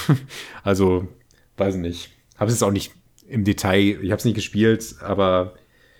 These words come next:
ja, sah jetzt alles noch ziemlich gleich aus.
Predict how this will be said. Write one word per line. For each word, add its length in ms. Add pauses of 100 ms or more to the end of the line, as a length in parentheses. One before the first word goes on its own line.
(460)
ja, 320
sah 160
jetzt 120
alles 240
noch 140
ziemlich 340
gleich 280
aus. 380